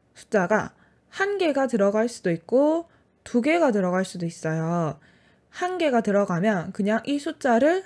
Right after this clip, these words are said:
반올림을 해서 처리를 해주고, A, B 이렇게 두 개가 들어갔을 때에는 소수점 첫 번째 자리까지 숫자를 만들어라, 이렇게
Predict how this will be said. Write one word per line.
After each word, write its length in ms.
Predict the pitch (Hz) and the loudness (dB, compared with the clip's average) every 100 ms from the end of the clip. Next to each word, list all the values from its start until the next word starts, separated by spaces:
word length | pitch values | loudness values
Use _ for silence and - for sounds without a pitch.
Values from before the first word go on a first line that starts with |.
| _ | _
반올림을 680 | - 202 262 302 285 220 220 | -2 2 4 4 2 2 2
해서 500 | 240 220 202 285 311 | -2 -2 -2 -4 -6
처리를 460 | - 269 285 240 | -4 0 2 2
해주고, 600 | 226 226 165 214 185 147 - - _ _ _ 262 | 2 -2 0 2 2 0 -8 -20 _ _ _ 2
A, 180 | 262 262 359 370 254 170 | 2 0 -4 0 -2 -2
B 160 | 185 - | -4 -2
이렇게 260 | 196 196 208 | -4 -4 -6
두 240 | - 214 | -6 -2
개가 260 | 294 370 269 | 0 0 0
들어갔을 580 | 208 180 185 175 208 | 0 0 -2 -2 -4
때에는 640 | 202 165 160 214 208 156 147 _ _ _ _ | -2 -2 -2 -2 -2 -4 -10 _ _ _ _
소수점 760 | - 370 349 370 - 320 349 370 - | -4 -2 0 -2 0 0 0 -6 -10
첫 220 | 403 - | -10 2
번째 320 | 440 415 339 | 2 2 -4
자리까지 960 | 196 190 175 - 285 277 285 320 381 _ _ _ | -4 -4 -4 -2 -2 0 -4 -4 -6 _ _ _
숫자를 520 | 269 - 240 240 294 | -14 0 2 4 2
만들어라, 640 | 175 160 185 208 165 147 - | 0 -2 0 0 -2 -4 -2
이렇게 580 | 202 180 254 214 143 | -2 -2 0 0 -2